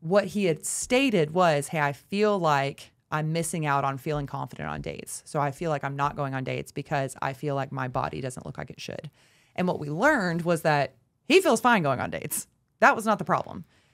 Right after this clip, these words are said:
And so we learned that what he thought his heartstring was, it wasn't, because it wa-, he wasn't actually missing out on anything. So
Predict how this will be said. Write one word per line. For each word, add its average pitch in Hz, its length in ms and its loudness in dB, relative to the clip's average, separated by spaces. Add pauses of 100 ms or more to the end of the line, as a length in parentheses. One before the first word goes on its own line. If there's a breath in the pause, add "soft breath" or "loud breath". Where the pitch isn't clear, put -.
(140 soft breath)
And 196 200 0
so 190 120 4
we 175 160 2
learned 220 340 2
that 165 120 2
what 170 160 0
he 180 160 -2
thought 156 240 2
his 160 140 -4
heartstring 165 400 0
was, 240 260 2
it 240 120 0
wasn't, - 420 0
because 190 560 2
it 208 120 2
wa-, - 100 -4
he 226 200 -2
wasn't 226 220 0
actually 196 220 -4
missing 170 280 -4
out 147 100 -2
on 160 140 -4
anything. 190 400 -6 (800 soft breath)
So 185 540 2